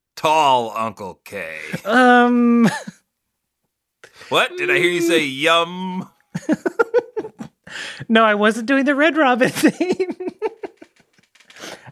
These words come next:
Speaker 2: I, I'm not trying to, I'm not trying to yuck your yum, but, uh, bi-, is, is there another word? Is there a compromise on the big and tall?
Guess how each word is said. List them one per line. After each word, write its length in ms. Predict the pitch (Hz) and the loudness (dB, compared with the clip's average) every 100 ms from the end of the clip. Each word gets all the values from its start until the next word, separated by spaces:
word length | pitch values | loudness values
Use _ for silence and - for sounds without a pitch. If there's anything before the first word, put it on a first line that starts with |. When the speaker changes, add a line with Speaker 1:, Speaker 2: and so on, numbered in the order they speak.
| - | -10
Speaker 2:
I, 280 | 190 - 208 | -10 -2 0
I'm 120 | 240 | 2
not 180 | 262 262 | 2 2
trying 240 | 302 277 | 0 0
to, 160 | 269 - _ - | -4 -10 _ -10
I'm 80 | 180 | -2
not 140 | 202 214 | -2 2
trying 160 | 226 | 0
to 80 | 233 | 2
yuck 300 | 220 233 233 | 2 2 2
your 120 | 254 | 0
yum, 480 | 285 180 147 143 175 - | 2 4 2 0 -6 -2
but, 380 | 175 165 170 - - _ _ _ _ _ - | 2 4 2 -6 -20 _ _ _ _ _ -10
uh, 180 | 151 185 190 - - - - | -8 -8 -10 -18 -20 -16 -2
bi-, 60 | 294 | 0
is, 380 | 277 240 247 | 0 -2 -2
is 160 | 247 226 | 0 2
there 140 | 247 | 2
another 280 | 240 254 254 | 4 4 4
word? 440 | 247 254 254 254 220 | 4 6 6 4 -2
Is 140 | 185 | 0
there 100 | 220 | 2
a 60 | 214 | 2
compromise 560 | 214 220 226 220 214 | 2 2 2 2 4
on 80 | 208 | 2
the 100 | 208 | 2
big 240 | 190 214 | 4 2
and 120 | 214 208 | 2 2
tall? 440 | 214 214 214 | 2 2 0